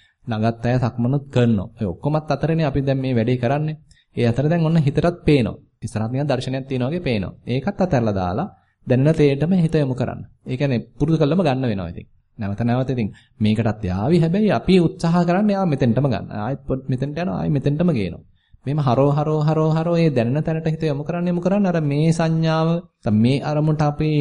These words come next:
ප්‍රමුඛත්වයක් නොදීම නිසා, මේකට උදව් නොකිරීම නිසා මෙයා දුර්වල වෙනවා. දුර්වල වුණාට පස්සේ අන්න හිත චන්-, සංඥා මැකිලා ගිහිල්ලා සංඥා වෙනුවට අන්න මේ දැනීම් වල හිත එකඟ වෙන්න ගන්න.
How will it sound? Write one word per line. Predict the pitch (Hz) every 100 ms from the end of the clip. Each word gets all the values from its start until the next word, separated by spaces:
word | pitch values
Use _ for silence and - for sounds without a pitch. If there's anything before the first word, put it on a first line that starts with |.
| 135
ප්‍රමුඛත්වයක් | 131 120 127 143 - 156 147 143
නොදීම | 117 117 143 160 139
නිසා, | 117 - - - - _ _ _ -
මේකට | 127 135
උදව් | 127 135 135
නොකිරීම | 120 110 165 180 196
නිසා | 190 190 214
මෙයා | 185 131
දුර්වල | 113 98
වෙනවා. | 87 85 - _ _ -
දුර්වල | 110 143
වුණාට | 214 220 214
පස්සේ | - 196
අන්න | 170 175
හිත | 165 151 160 156 143 - -
චන්-, | 127 123 -
සංඥා | - 127 131 151 123
මැකිලා | 101 101 143 160
ගිහිල්ලා | 151 139 101 90 139 - _ _ _ -
සංඥා | - 117 123 143 131
වෙනුවට | 101 104 131 185 185
අන්න | 170 170
මේ | 170
දැනීම් | 143 117 120 147 180 175
වල | 180
හිත | 185 160
එකඟ | 143 127 117
වෙන්න | 104
ගන්න. | 92 87